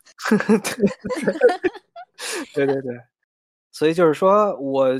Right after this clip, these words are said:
我是希望就是说，通过这个剧，咱们可以再引申一下儿，来聊一聊，就是你们对这个，我之前大家都说“人之初性本善”嘛，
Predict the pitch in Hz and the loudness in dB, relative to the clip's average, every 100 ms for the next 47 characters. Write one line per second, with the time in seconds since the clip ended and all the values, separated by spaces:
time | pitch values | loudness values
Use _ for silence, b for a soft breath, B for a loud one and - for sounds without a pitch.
0 | 131 147 143 135 151 170 - 233 214 143 | -6 -10 -6 -4 -4 -6 -6 -4 -4 -6
1 | 127 127 120 135 135 131 - 202 202 160 | -8 -10 -6 -4 -2 -2 -4 -2 2 2
2 | 151 151 151 165 123 107 110 127 135 147 | 2 0 -2 -8 -8 -10 -14 -14 -10 -6
3 | 139 143 123 - - 135 143 135 127 110 | -4 -6 -8 -18 -14 -10 -8 -8 -10 -10
4 | 110 147 135 107 156 175 123 113 127 127 | -8 -4 -2 -2 0 0 -2 -6 -8 -10
5 | 123 113 98 - 147 143 139 120 107 B | -14 -16 -20 -2 0 2 2 0 -4 B
6 | B _ _ _ _ 139 139 214 208 190 | B _ _ _ _ -14 -4 -2 0 2
7 | 180 165 185 190 165 147 170 180 175 175 | 2 4 2 2 2 2 0 -4 -4 -6
8 | 170 127 107 123 160 127 | -6 -10 -10 -6 -6 -6